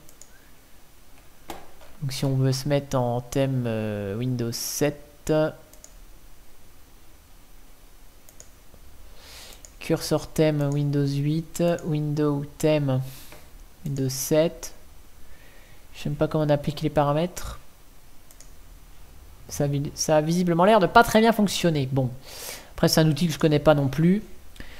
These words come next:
Et puis juste avant de redémarrer, je vous présente ici, donc on a quatre bureaux virtuels avec les animations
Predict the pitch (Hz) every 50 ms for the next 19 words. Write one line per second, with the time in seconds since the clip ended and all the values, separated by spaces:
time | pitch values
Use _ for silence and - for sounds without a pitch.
0 | - - - - - 160 160 160 - 208 220 233 185 175 180 175 - 185 180 170
1 | 165 156 151 143 147 165 160 175 160 - 139 156 165 160 - - 170 165 160 151
2 | - 156 151 170 180 - - - - 226 220 220 - - 165 160 180 202 196 185
3 | 190 170 156 151 - - - 170 170 180 - - 151 147 156 151 151 - 151 139
4 | 151 139 135 135 131 131 - 170 160